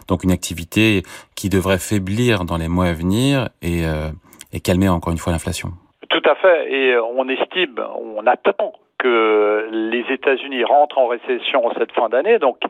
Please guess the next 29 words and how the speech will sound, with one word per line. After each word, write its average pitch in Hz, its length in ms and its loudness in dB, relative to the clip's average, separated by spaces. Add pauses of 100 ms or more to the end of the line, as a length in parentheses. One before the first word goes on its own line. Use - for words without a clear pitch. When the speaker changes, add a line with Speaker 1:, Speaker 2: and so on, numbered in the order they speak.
(260)
Speaker 2:
aient 151 180 4
une 135 140 -8
croissance 151 600 2
négative 135 580 -2
durant 117 360 4
deux 165 160 2
trimestres 139 460 -4
consécutifs, 123 800 -4 (420)
au 185 160 4
moins 165 360 2 (300)
en 160 300 4
cette 147 160 -2
fin 147 160 2
d'année, 143 380 0 (360)
qui 160 120 0
est 139 140 2
due, 185 280 -8
bien 139 220 2
évidemment, 131 720 2 (180)
à 160 160 4
la 151 140 4
hausse 131 240 0
des 123 100 -2
prix, 160 400 -6 (240)
à 170 180 4
la 151 140 4
hausse 135 240 0
des 120 160 0
taux, 165 400 2